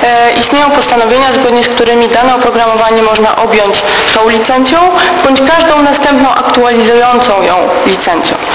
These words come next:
No i tutaj pojawia się problem. E, po-, problem związany z tym, z tą kwestią nieznanych pól eksploatacji, ponieważ łatwo sobie wyobrazić, zwłaszcza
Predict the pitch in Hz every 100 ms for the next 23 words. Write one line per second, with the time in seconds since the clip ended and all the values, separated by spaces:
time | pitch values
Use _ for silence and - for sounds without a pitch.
0 | - - - 311 320 339 339 277 277 285
1 | - 269 214 175 - 190 240 262 - -
2 | - 233 240 247 262 262 269 262 262 262
3 | 262 277 269 269 269 269 269 285 294 277
4 | 226 247 247 254 262 254 247 247 240 240
5 | 233 240 233 240 240 240 226 220 226 220
6 | 220 214 214 208 208 202 180 - - 262
7 | 262 269 302 269 233 226 220 220 208 196
8 | 196 202 - 208 233 214 208